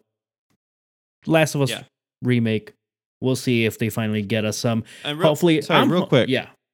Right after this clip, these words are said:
Speaker 2: Part one is seventy dollars and then part two is seventy dollars?
Speaker 1: Is part two still seventy dollars?
Speaker 2: I mean, are they gonna, they're releasing just part one, which is the first game, and that's seventy bucks.
Speaker 1: Yes.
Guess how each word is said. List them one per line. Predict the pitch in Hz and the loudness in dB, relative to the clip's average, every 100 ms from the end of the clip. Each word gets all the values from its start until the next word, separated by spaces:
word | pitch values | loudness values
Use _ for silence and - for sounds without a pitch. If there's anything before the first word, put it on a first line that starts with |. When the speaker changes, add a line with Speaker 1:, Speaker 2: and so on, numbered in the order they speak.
| _ _ _ _ _ _ _ _ _ | _ _ _ _ _ _ _ _ _
Speaker 2:
Part | - 160 170 | -2 0 0
one | 151 165 180 | 0 -2 0
is | 180 | -2
seventy | - 175 175 | -4 -2 -2
dollars | 170 175 175 151 | -2 0 -2 0
and | 131 | 0
then | 131 | 0
part | 135 120 | 0 -2
two | - 143 | -2 -4
is | 165 | -2
seventy | 185 190 196 | -4 -4 -4
dollars? | 202 220 247 - _ _ _ _ _ _ _ _ _ | -4 -4 -6 -10 _ _ _ _ _ _ _ _ _
Speaker 1:
Is | 127 139 | -4 0
part | 185 180 | -2 0
two | 208 | -2
still | - 202 | 0 -2
seventy | 196 196 | 0 0
dollars? | 202 208 240 240 - _ _ _ _ _ _ _ | 0 0 -2 -6 -12 _ _ _ _ _ _ _
Speaker 2:
I | 151 | 2
mean, | 165 | 2
are | 143 151 | 2 0
they | 160 | 0
gonna, | 147 147 127 - _ | -4 -6 -8 -12 _
they're | 131 | -10
releasing | 139 139 160 160 | -8 -8 -8 -8
just | 131 120 | -8 -12
part | - 127 95 | -8 -8 -6
one, | 120 110 | -6 -6
which | 98 | -10
is | 101 | -14
the | 107 | -14
first | - 104 104 - | -10 -8 -8 -8
game, | 101 101 95 98 - _ _ _ | -8 -6 -8 -12 -20 _ _ _
and | 110 | -6
that's | 107 - | -6 -6
seventy | 127 104 98 | -6 -6 -8
bucks. | 92 - - | -10 -12 -12
Speaker 1:
Yes. | 107 104 - - | -8 -8 -8 -20